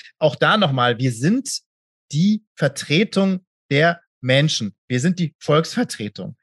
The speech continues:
also die der Bevölkerung. Und wir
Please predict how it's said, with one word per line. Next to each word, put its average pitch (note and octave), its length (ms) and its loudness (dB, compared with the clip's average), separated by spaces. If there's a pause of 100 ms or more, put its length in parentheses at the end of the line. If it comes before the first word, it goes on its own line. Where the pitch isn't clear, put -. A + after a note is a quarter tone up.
(140)
also C3+ 200 0
die D#3+ 180 2
der D#3 140 4
Bevölkerung. D3+ 840 0 (520)
Und F3+ 300 0 (200)
wir G#3 520 0